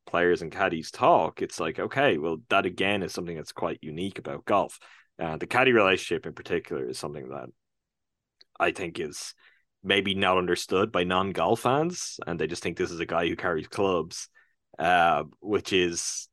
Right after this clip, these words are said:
really the least important part of a caddy's job, um, on a professional tour level.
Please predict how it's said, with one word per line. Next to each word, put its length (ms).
really 680
the 160
least 320
important 400
part 260
of 120
a 40
caddy's 540
job, 600
um, 260
on 220
a 40
professional 540
tour 260
level. 460